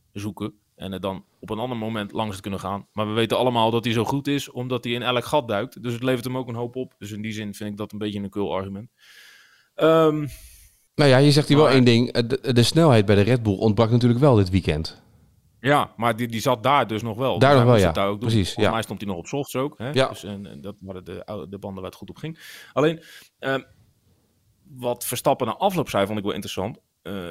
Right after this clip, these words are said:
Speaker 1: hij koppelde dus direct weer, wat jij net ook deed, eh, aan, eh, aan vorig jaar. Ehm, hij kon het een niet loszien van het ander, eh, volgens, eh, volgens Verstappen.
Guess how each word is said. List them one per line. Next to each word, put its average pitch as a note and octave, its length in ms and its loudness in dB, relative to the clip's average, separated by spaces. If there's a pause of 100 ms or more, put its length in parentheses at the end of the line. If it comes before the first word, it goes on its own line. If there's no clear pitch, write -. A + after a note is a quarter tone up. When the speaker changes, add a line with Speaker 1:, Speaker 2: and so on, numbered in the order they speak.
(120)
Speaker 1:
hij C3 260 -2
koppelde C#3+ 460 2
dus B2 200 0
direct C3+ 360 0
weer, A2 160 -4
wat A2 140 -4
jij A2+ 120 0
net G#2+ 180 -4
ook C3 160 -6
deed, F#2+ 320 -8
eh, G#2+ 300 -10
aan, G#2 360 -8
eh, G2 220 -12
aan A2 200 -6
vorig F2+ 240 -6
jaar. C#3+ 320 -2 (1040)
Ehm, F2+ 420 -10 (260)
hij A2 100 -8
kon B2 120 -4
het A2 140 -4
een A#2+ 120 -2
niet B2 120 -4
loszien D#3 320 -2
van G#2+ 140 -6
het G2 120 -10
ander, F2+ 260 -14 (260)
eh, F#2 500 -16
volgens, G2+ 540 -6
eh, F#2+ 240 -6
volgens F2+ 320 -10
Verstappen. - 380 -10